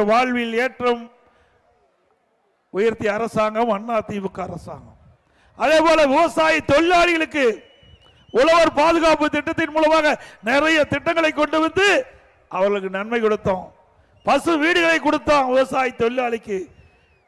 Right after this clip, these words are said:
விலையில்லா கறவை மாடு, விலையில்லா ஆடுகள், விலையில்லா கோழி, இதையெல்லாம் விவசாயிகளுக்கு கொடுத்தோம். மீண்டும் அண்ணா திமுக ஆட்சி வளர்ந்தவுடன் நம்முடைய விவசாய தொழிலாளி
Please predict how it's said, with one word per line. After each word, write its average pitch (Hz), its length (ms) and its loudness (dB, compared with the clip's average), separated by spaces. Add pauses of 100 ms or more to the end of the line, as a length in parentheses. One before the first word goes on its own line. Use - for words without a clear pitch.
(120)
விலையில்லா 285 340 0 (120)
கறவை 320 340 4
மாடு, 311 320 2
விலையில்லா 311 300 2 (120)
ஆடுகள், 311 360 0
விலையில்லா 311 340 0 (140)
கோழி, 330 340 2 (880)
இதையெல்லாம் 226 460 0
விவசாயிகளுக்கு 233 560 -2
கொடுத்தோம். 208 360 -2 (440)
மீண்டும் 254 460 -2
அண்ணா 269 200 -2 (100)
திமுக 254 320 -4 (120)
ஆட்சி 262 220 -6 (100)
வளர்ந்தவுடன் 285 600 2 (680)
நம்முடைய 277 400 2 (240)
விவசாய 320 460 2 (200)
தொழிலாளி 339 540 4